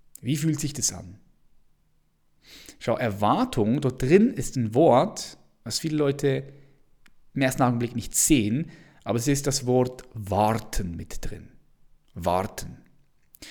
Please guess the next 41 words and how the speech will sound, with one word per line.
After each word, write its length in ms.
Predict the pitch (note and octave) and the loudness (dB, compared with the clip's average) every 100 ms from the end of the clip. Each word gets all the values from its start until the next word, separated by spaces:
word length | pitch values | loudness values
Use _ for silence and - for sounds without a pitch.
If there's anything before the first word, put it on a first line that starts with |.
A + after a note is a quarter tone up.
| - - - - - - - - | -20 -20 -20 -20 -20 -20 -4 2
Und 440 | C3 C3+ B2 G2+ | 2 2 -4 -4
warten 880 | A2 A3 D#4 - G2+ F2+ G#2+ F#3+ B3+ - - - _ _ - - | 2 4 4 2 0 2 2 2 -2 -6 -20 -20 _ _ -18 -8
ist 140 | G#2+ | -4
etwas 380 | A2+ G#2 F#2 - | -2 -4 -6 -2
ganz 520 | F#2 G2+ G#2 G2+ - | 0 2 2 -2 -6
Spezielles. 800 | - F#2 - E2+ D2+ - - - _ _ - | -6 -6 -2 -2 -4 -10 -12 -14 _ _ 0
Ich 60 | |
weiß 100 | F3+ | 4
nicht, 140 | A#3 - | 4 2
ob 160 | - | -4
du 160 | - E3 | 0 2
schon 140 | C#3 | 4
mal 100 | B2 | 2
über 260 | G#2 F#2+ E2+ | 2 -2 0
Warten 440 | F#2 A#2+ C#3 G2+ | 2 2 0 -2
nachgedacht 720 | F2 C#3 F#3 - C#2+ C#2 - | 2 0 0 -4 -6 -6 -4
hast 320 | G#2 E3 - - - - | -2 -2 -6 -12 -18 -2
und 80 | A#2+ | 2
ich 80 | B2 | 4
weiß 220 | C3+ F#3+ | 2 2
auch 140 | F3+ | 0
gar 180 | - C3+ | 2 2
nicht, 180 | D#3 - | 2 -4
ob 180 | C3 - | -4 -2
du 140 | F3 | -2
in 100 | E3+ | 0
deinem 240 | C#3 C3 | 0 0
Leben 240 | B2+ C3 C3 | 2 0 0
überhaupt 400 | A2+ A2+ A2 - | 0 2 2 2
noch 220 | G#2 - | -2 2
wartest. 720 | F#2+ B2 - - - - - | 2 2 -2 -12 -12 -16 -6
Gibt's 320 | - G#3+ - - - | -2 -2 -2 -8 0
Momente 720 | B2 A#2 B2+ E3+ F3+ G3 F#3+ - - | 2 4 4 4 0 -2 -4 -6 -4
im 120 | B2 | 0
Leben, 480 | G#2+ A#2+ C#3+ D3 - | 2 2 0 -4 -4
an 140 | B2 | -2
denen 300 | A#2 A#2+ A2 | -2 -2 -2
du 280 | C3+ B2 G#2+ | -2 -4 -4
wa-, 140 | G2 - | -8 -8
noch 160 | - | -4
wartest? 580 | - F#2+ F#2+ - - - | 2 2 0 -10 -14 -16